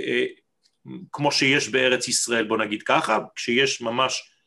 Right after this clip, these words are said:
בניין, יש זמנים שהם צריכים להיות ככה נודדים, כדי להיות קשר עם מישהו שנמצא בחוץ.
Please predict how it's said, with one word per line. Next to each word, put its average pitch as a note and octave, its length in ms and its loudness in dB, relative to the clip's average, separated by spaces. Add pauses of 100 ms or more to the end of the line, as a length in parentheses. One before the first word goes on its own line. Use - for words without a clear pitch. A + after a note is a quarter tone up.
(240)
בניין, A#2 540 0
יש F3+ 240 2
זמנים A#3+ 540 0
שהם G3 240 0
צריכים F3+ 300 -2
להיות F3 280 2
ככה D#3+ 460 -2
נודדים, D3+ 1080 2 (400)
כדי D#3 580 2 (360)
להיות C#3+ 480 0
קשר C#3 460 0 (100)
עם B2 200 -6 (100)
מישהו B2 380 -2
שנמצא G#2 600 -4
בחוץ. - 600 -12